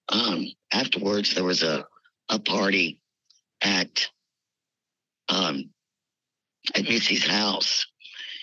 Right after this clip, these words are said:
And, um, so he had not arrived yet, and a bunch of the comedians were sitting around with me and Sandy,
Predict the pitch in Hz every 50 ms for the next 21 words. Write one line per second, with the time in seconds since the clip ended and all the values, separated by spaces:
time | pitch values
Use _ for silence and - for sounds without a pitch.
0 | - - - - 104 104 95 95 92 - 78 78 - - - - _ _ _ _
1 | _ _ - - _ - - _ - _ _ _ - - - 92 92 87 85 85
2 | - - _ _ _ _ _ _ _ - - _ _ _ _ _ _ - - -
3 | - 220 196 190 156 131 131 127 123 113 104 104 104 110 110 98 82 85 87 85
4 | 85 87 85 85 - - 76 85 98 98 - - - 107 - 113 113 110 98 98
5 | 101 98 95 95 - 101 - - - 92 - - 95 95 92 92 92 95 95 92
6 | 92 - - - - - - - - - - 110 107 98 95 - - -